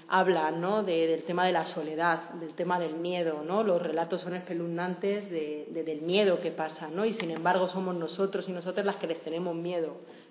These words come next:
¿no?, a, a ellos, porque les, les, no sé, de repente es como que ser una persona sin hogar también lleva la connotación de que algo malo has hecho, de, ¿no?, de que eres un ladrón, de que puedes ser una persona m-, mala, ¿no? Entonces,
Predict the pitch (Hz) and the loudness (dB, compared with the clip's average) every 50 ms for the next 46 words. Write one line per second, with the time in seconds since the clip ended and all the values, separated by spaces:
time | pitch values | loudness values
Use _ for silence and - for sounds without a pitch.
0 | - - 214 269 302 226 170 156 156 - - 151 151 160 185 196 190 180 165 160 | -6 -2 -2 0 0 0 -2 -2 -2 -2 -2 -2 0 6 6 6 6 6 2 0
1 | - - - - - - - - - - - - 160 156 160 156 - - - - | 0 -6 -10 -14 -16 -18 -16 -10 -10 -8 -4 -4 -2 -2 -2 -4 -6 -12 -16 -14
2 | - 160 165 - - - - - - - - _ _ _ _ _ _ _ 180 - | -12 -8 -8 -8 -8 -10 -14 -20 -20 -20 -20 _ _ _ _ _ _ _ -8 0
3 | 190 185 175 165 160 160 156 156 - 160 160 180 175 - - 170 160 160 - 165 | 2 2 4 4 2 0 -2 -4 -4 -4 -4 -6 -8 -8 -8 -8 -8 -6 -2 0
4 | 156 156 156 151 156 170 - - 175 165 170 185 180 - 175 - 175 170 175 175 | 0 0 0 -2 -4 -8 -8 -8 -6 -4 -4 -4 -2 -2 -4 -4 -4 -6 -6 -6
5 | 165 165 160 180 196 - 180 160 170 175 170 175 180 180 175 170 175 160 160 160 | -4 -2 0 0 0 0 -2 -4 -4 -2 0 2 2 2 2 0 0 -2 -2 -4
6 | - 156 - - 180 185 190 165 - 165 160 165 156 156 160 175 175 170 156 156 | -4 -6 -6 -4 -4 -2 -2 -4 -2 -2 -2 -2 -2 0 0 0 0 0 0 -2
7 | - - 165 170 165 - - 180 165 160 156 151 147 151 151 160 185 233 180 185 | -4 -6 -6 -6 -6 -8 -4 -2 -2 0 0 -2 -4 -4 -4 -2 -2 -2 -2 -2
8 | 170 160 156 160 - - 160 160 151 147 151 170 190 196 185 170 156 156 160 - | -2 -4 -4 -4 -4 -6 -4 -4 -4 -2 0 4 4 4 4 2 0 -2 -2 0
9 | 160 165 170 160 165 - - 170 165 156 151 - - - - - - - - 180 | 0 2 2 0 -2 -4 -2 0 0 0 -2 -6 -12 -16 -16 -18 -20 -12 -8 -2
10 | 175 170 170 160 160 160 - - 170 156 160 160 156 151 151 151 143 143 143 - | -2 -2 0 0 -4 -4 -6 -8 -8 -6 -4 -4 -4 -4 -4 -4 -6 -8 -10 -14
11 | - - - - - - - - - - 160 160 - - 190 185 185 180 170 170 | -20 -20 -20 -20 -20 -20 -20 -20 -12 -12 -12 -10 -4 -2 0 0 2 0 -2 -4
12 | - - - - - 185 208 262 277 202 151 - - 160 - 175 165 165 165 | -6 -12 -14 -10 -6 -4 -2 -2 -2 -4 -6 -8 -10 -8 -2 0 0 0 0